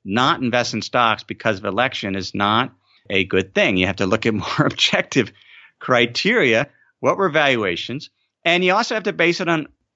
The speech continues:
on regret, because we can't necessarily predict exactly, especially the next six months, what's gonna happen. And particularly after a presidential election, there was no way to predict what a president would do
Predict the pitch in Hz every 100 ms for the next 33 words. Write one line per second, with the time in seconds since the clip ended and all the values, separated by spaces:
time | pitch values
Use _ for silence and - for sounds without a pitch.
0 | _ _ - 131 135 127 - 143 135 -
1 | _ _ _ _ _ _ 139 170 143 160
2 | - 180 220 180 151 156 131 120 123 98
3 | 123 120 113 - 131 160 131 - 269 127
4 | 107 110 - 127 160 117 101 - 101 90
5 | - - - - - 117 110 - - -
6 | 127 107 107 - 107 95 _ _ _ _
7 | 113 110 131 113 110 - 107 143 139 101
8 | 135 151 143 185 190 156 131 - 113 139
9 | 135 107 - - 117 117 110 - _ _
10 | _ 117 117 139 120 113 104 95 98 117
11 | 101 95